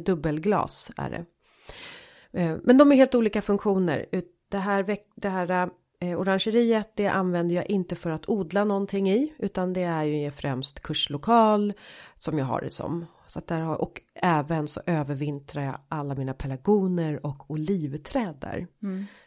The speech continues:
Speaker 1: Medans växthuset hemma, det har ju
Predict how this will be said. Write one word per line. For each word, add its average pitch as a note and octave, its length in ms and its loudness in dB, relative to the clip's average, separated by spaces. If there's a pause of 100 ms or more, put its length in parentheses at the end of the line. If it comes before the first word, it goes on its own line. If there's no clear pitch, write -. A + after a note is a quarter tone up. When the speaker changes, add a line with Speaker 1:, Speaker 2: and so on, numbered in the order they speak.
(220)
Speaker 1:
Medans D#3+ 540 -2
växthuset D3+ 640 -4
hemma, G3 480 2 (300)
det G#3+ 240 4
har E3+ 260 0
ju C#3 240 0